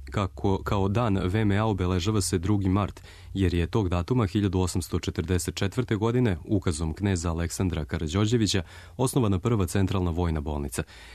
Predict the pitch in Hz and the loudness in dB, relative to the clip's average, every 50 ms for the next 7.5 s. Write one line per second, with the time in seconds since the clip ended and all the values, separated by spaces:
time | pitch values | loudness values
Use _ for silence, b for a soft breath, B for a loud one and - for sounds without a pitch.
0 | B B B - 139 120 - 117 - 131 131 107 123 120 120 123 117 107 98 98 | B B B -2 0 0 0 0 2 0 0 2 4 4 4 4 6 6 6 4
1 | 98 101 - - 139 135 123 117 - - 101 95 90 87 87 85 78 73 76 82 | 4 2 0 2 2 2 2 2 2 2 2 2 2 2 0 -2 -2 -2 -2 0
2 | 98 82 80 85 82 - 127 123 127 110 - - - - - - _ - 92 98 | 0 2 2 0 0 0 2 2 2 2 0 -4 -6 -10 -16 -16 _ -4 -2 0
3 | 98 92 90 87 92 95 92 87 80 73 80 87 90 90 80 - - - 92 87 | 2 2 2 2 2 0 0 0 -2 -2 0 0 0 0 -2 -2 -4 -6 -2 0
4 | 90 90 95 104 - - 117 113 110 - - 127 123 120 117 113 113 113 117 113 | 0 0 2 0 0 2 2 2 2 2 2 2 2 2 2 2 2 2 2 2
5 | 117 110 - - 117 107 107 110 107 - 131 117 113 107 95 - 98 98 101 107 | 2 0 2 0 0 2 2 2 2 2 2 2 2 2 2 2 0 2 2 2
6 | 104 98 - 107 104 104 101 101 101 95 98 90 - - 107 107 107 95 90 - | 2 2 2 2 2 4 4 2 2 2 0 -2 0 2 2 4 2 2 0 -2
7 | - 92 85 101 101 98 - - 110 104 | -2 -2 0 0 0 0 0 0 0 0